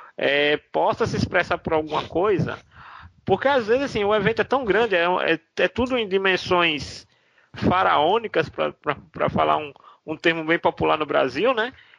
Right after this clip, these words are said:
É, é uma coisa totalmente fora do padrão. Às vezes fica difícil de olhar, é, procurar, é, se preocupar com esses erros que eventualmente acontecem. E às vezes são erros que, por exemplo,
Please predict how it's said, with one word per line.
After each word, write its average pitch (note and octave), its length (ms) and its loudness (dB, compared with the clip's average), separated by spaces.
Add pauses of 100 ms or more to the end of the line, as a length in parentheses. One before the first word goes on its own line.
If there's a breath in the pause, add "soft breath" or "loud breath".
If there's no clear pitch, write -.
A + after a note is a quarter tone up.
(140 soft breath)
É, D3 300 0
é E3 60 2
uma F3 160 2
coisa E3+ 260 0
totalmente F3 480 0
fora E3 300 2
do D#3+ 160 -2
padrão. D#3 640 0 (960)
Às D#3+ 180 0
vezes A3+ 180 0
fica D4 140 0
difícil E4 400 0
de A#3+ 80 -4
olhar, F#3+ 540 0
é, E3 300 0
procurar, F#3 920 -2 (520 soft breath)
é, D#3 500 0
se A3+ 200 -2
preocupar G3 580 -2
com F3 140 -6
esses - 320 -2 (180)
erros E3+ 380 0
que E3+ 100 -2
eventualmente D#3 520 0
acontecem. D#3+ 360 -2 (300 loud breath)
E E4+ 80 0
às E4 100 0
vezes E4 180 0
são C#4+ 220 0
erros C#4 220 2
que, C4 100 -4
por A#3+ 180 -2
exemplo, G3+ 540 0